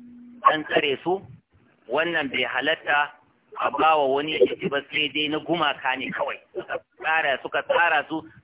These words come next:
suka tsare suka ce wannan gumakan su ne kawai da su yi amfani da su. Wani bangare na amfanin gona,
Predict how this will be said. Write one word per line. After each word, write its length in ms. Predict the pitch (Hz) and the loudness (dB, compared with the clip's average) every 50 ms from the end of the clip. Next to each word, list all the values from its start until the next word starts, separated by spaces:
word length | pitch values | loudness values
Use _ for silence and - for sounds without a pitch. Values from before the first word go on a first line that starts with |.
| _ - | _ -8
suka 200 | 180 170 160 143 | -4 -2 -2 -2
tsare 280 | 156 175 185 170 160 - | 0 0 0 0 -2 -2
suka 160 | - - - | -4 -8 -6
ce 100 | - 151 | -2 0
wannan 300 | 143 151 156 156 147 131 | 0 0 0 0 -2 -2
gumakan 440 | 123 156 151 147 135 - 175 143 123 | -2 0 0 0 0 0 -2 -4 -4
su 60 | - 123 | -4 -6
ne 80 | 131 | -6
kawai 180 | 127 131 147 135 | -4 -2 -2 0
da 160 | 113 - - | 0 0 -2
su 60 | - | -2
yi 80 | - 113 | -2 -4
amfani 340 | 107 104 - 101 101 110 110 | -4 -4 -4 -4 -4 -4 -6
da 100 | 104 98 | -8 -8
su. 60 | - - - - - _ _ - _ _ - | -10 -12 -16 -16 -18 _ _ -20 _ _ -6
Wani 180 | - - - | -4 -2 -2
bangare 380 | - - 143 143 143 151 147 135 | 0 0 0 2 2 0 0 0
na 100 | 135 147 147 | 0 0 -2
amfanin 380 | 139 120 127 120 117 131 139 | -2 -2 -2 -4 -2 -2 -4
gona, 280 | 127 143 147 147 151 165 | -4 -4 -2 0 -2 -2